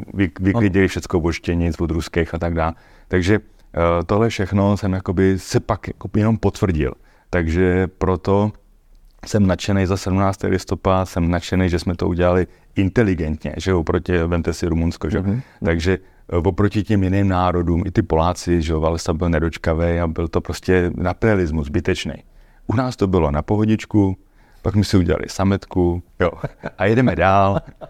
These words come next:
Speaker 1: Bylo to, bylo to prostě úžasný. Eh, rozumný, chytrý, jako jsme měli socialismus s lidskou tváří, tak jsme měli přechod úplně ten nejkrásnější a, eh, Havel to odřídil skvěle. Takže si myslím, že jsme se ukázali světu, že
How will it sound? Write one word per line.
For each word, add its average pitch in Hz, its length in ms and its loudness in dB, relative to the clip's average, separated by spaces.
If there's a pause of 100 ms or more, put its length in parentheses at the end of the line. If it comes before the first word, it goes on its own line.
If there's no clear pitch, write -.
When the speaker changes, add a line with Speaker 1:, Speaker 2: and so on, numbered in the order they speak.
(280)
Speaker 1:
Bylo 101 160 2
to, 104 200 2
bylo 95 240 2
to 98 100 0
prostě - 280 -2
úžasný. 98 460 0
Eh, - 800 -2
rozumný, 110 560 2
chytrý, 90 500 0 (300)
jako 95 200 0
jsme 98 140 0
měli 85 220 2
socialismus 98 600 0
s 101 40 0
lidskou 90 320 4
tváří, 82 580 0 (160)
tak 82 140 -2
jsme 87 100 0
měli 80 260 2
přechod 92 520 -2
úplně 80 360 0
ten 80 160 -2
nejkrásnější 76 880 -2 (280)
a, 78 280 2 (200)
eh, - 80 -8 (180)
Havel 80 360 0
to 80 140 -2
odřídil 78 440 0
skvěle. 71 440 -4 (380)
Takže 80 360 0
si 82 140 -2
myslím, 82 280 0
že 80 80 0
jsme 80 140 -4
se 95 120 -2
ukázali 85 520 0
světu, 82 520 0
že 85 260 0